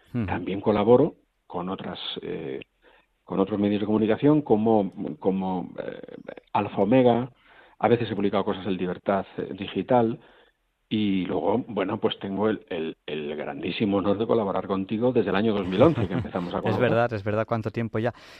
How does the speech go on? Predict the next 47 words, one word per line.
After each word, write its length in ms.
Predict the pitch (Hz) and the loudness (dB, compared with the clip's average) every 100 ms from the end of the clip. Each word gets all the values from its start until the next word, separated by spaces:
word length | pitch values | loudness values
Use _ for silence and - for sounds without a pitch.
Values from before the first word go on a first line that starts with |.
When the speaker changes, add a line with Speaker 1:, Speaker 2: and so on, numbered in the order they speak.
| - | -14
Speaker 1:
Eh, 240 | 196 139 135 | 0 4 6
lo-, 140 | 151 160 | 6 8
luego 220 | 160 220 | 8 6
te 100 | 233 | 2
preguntaré, 600 | 202 190 185 170 185 - | 2 0 4 4 4 2
eh, 240 | 131 123 120 | 2 2 4
ya 200 | 139 151 | 0 0
sobre 240 | 175 147 | -2 0
revistas 340 | 123 127 185 | 2 2 0
científicas, 640 | - 117 101 143 - 127 - | 0 -2 0 -4 -2 -2 -2
porque 320 | 110 113 104 | -4 -2 0
hay 120 | 110 | 0
una 140 | 123 | 0
revista 260 | 123 127 - | 0 -2 -4
científica 380 | 117 117 120 123 | -6 -6 -4 -2
muy 240 | 120 131 | 2 2
importante 520 | 135 117 104 117 113 | 2 0 -2 -4 -2
en 60 | 113 | -2
el 80 | 104 | -2
csic. 300 | 101 - 98 | -6 -8 -2
Luego 160 | 165 | -2
te 80 | 170 | -2
preguntaré 380 | 139 131 123 113 | -4 -2 0 -2
sobre 220 | - 95 | -2 -6
eso. 180 | 92 95 - - - - - - _ | -6 -10 -16 -20 -20 -20 -20 -20 _
Pero 180 | 160 190 | 6 8
antes, 260 | 165 - | 6 2
voy 80 | 147 | 4
a, 40 | 202 | 4
Speaker 2:
Estupendo. 160 | 190 | 4
Speaker 1:
voy, 120 | 185 | 0
voy 140 | 160 196 | 2 2
a 40 | |
meter 160 | 208 185 | 2 0
un 80 | 165 | -2
poquito 280 | 147 143 | -4 -2
el 80 | 135 | 0
dedo 140 | 123 120 | 2 2
en 40 | |
la 100 | 107 | 2
llaga. 260 | 107 98 - - _ - | 2 0 -2 -12 _ -20
Nos 220 | - 113 113 | -6 -6 -4
has 140 | 123 | -2
hablado 240 | 135 135 | 2 2
tú 120 | 135 139 | 2 -2
un 120 | 127 | 2
poco, 400 | 135 127 143 | 0 2 0